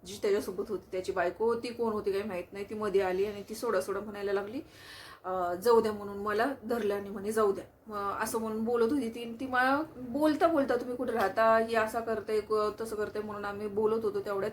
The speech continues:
तिच्या, तिनं असा हात केल्याच्या नंतर तिच्या हातात दिसली मला अंगठी. अंगठी दिसल्याच्या नंतर, अं, मी तिला, अं, फक्त एवढंच म्हटलं की,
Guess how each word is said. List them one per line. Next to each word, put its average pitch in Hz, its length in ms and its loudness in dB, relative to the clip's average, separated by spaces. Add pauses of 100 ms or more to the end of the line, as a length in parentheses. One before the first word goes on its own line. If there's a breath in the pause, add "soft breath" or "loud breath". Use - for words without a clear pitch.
तिच्या, 202 220 -8 (180)
तिनं 214 180 -4
असा 196 220 -6
हात 196 100 -10
केल्याच्या 180 360 -10
नंतर 190 140 -14
तिच्या 190 220 -10
हातात 165 180 -10
दिसली 170 280 -12
मला 175 200 -10
अंगठी. 233 340 -6 (1400 loud breath)
अंगठी 254 320 0
दिसल्याच्या 262 400 2
नंतर, 254 460 0
अं, 254 460 2 (140)
मी 277 460 2
तिला, 226 200 -2 (580)
अं, 180 340 -4
फक्त 269 220 0
एवढंच 294 300 4
म्हटलं 226 280 -4
की, 277 460 -6